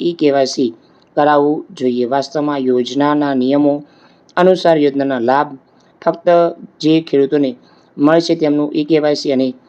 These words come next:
જમીન ચકાસણી પૂર્ણ થવી જોઈએ. તો પી એમ કિસાન યોજના વિશે આપણે જાણીએ કે વાર્ષિક છ હજાર રૂપિયા મળે છે, જે છ હજાર રૂપિયા છે એ બે બે હજારના ત્રણ હપ્તા સ્વરૂપમાં ચાર મહિને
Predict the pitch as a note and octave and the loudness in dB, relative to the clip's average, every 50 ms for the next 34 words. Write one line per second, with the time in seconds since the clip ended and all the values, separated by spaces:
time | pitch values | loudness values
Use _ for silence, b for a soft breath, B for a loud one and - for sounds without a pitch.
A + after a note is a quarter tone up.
0 | b b b b b b b - E3 E3+ D#3 E3 F3 F#3 F#3 F3+ E3+ D3+ D#3+ D3 | b b b b b b b -6 -2 0 2 2 2 0 0 -2 -4 -2 -2 -4
1 | - - D3+ D3+ D3 - C3 C3 C3+ D3+ C3+ - - B2 A2+ B2+ B2+ - - - | -4 -4 -6 -6 -6 -4 -4 -2 -2 -4 -6 -8 -8 -6 -6 -6 -8 -10 -14 -6
2 | - C3 A#2+ A2+ G#2+ A2 - _ b b b b b b _ _ D#3 D3 - E3 | -4 -2 -2 -2 -4 -6 -8 _ b b b b b b _ _ -8 -2 2 4
3 | F3 F#3+ G3+ G3 G3+ F#3 E3+ F#3 F3+ F3 E3 D3+ C#3 C#3 C#3+ D3 D3+ D3 C#3+ C3 | 4 4 4 2 0 -2 0 0 0 2 2 2 0 0 -2 -2 -2 -2 -2 -4
4 | - D3 C#3 B2+ C3 B2+ B2+ C#3+ D3 D3 C3+ B2+ B2 b b b b b b b | -4 -6 -4 -4 -2 -2 0 0 0 0 -2 -4 -6 b b b b b b b
5 | b _ - D3+ C#3 C#3+ D#3 E3 D#3+ E3 - E3+ E3+ - - D#3+ D#3 D3 D3 C#3+ | b _ 0 0 2 2 2 0 0 -2 -4 -6 -6 -4 -2 -2 0 0 0 0
6 | C#3 C#3 - C#3 C3+ B2+ A#2+ C3 C#3+ D#3 D3 D3 C3+ B2+ A#2+ B2 - B B B | -2 -2 -6 -6 -6 -4 -4 -2 -2 -2 -2 -4 -6 -6 -8 -8 -12 B B B
7 | B B B B - - D#3+ D#3+ E3 - D#3 D#3+ D3+ C#3+ D#3 D3 C3+ C#3 C3+ - | B B B B -2 0 0 0 2 2 0 0 2 0 0 -2 -2 -2 -4 -2
8 | C#3+ C3+ C3 B2 - - D3+ C3 A#2+ - b b b b b b b _ - F3+ | -2 -2 0 0 0 0 0 -2 -2 -6 b b b b b b b _ 0 2
9 | F3+ E3 D#3 D#3+ D3 D3 D3 C#3+ C#3 - C3 C3 C3 C3 C3 - D3 D#3+ D#3 C#3 | 2 2 2 2 2 2 2 2 2 0 0 0 0 -2 -4 -4 -4 -4 -4 -4
10 | B2 - - C3 B2 B2+ B2 - B2+ B2+ B2 A#2+ A#2+ D3 C#3 B2+ A#2 A#2+ B2 b | -6 -4 -4 -4 -2 -4 -6 -8 -6 -6 -6 -4 -4 -4 -4 -4 -4 -6 -12 b
11 | b b b b b b - - E3+ E3+ E3+ D#3+ C#3+ C3+ C3 C3 B2+ B2+ C3 | b b b b b b -2 0 2 2 2 0 -2 -4 -4 -6 -8 -8 -12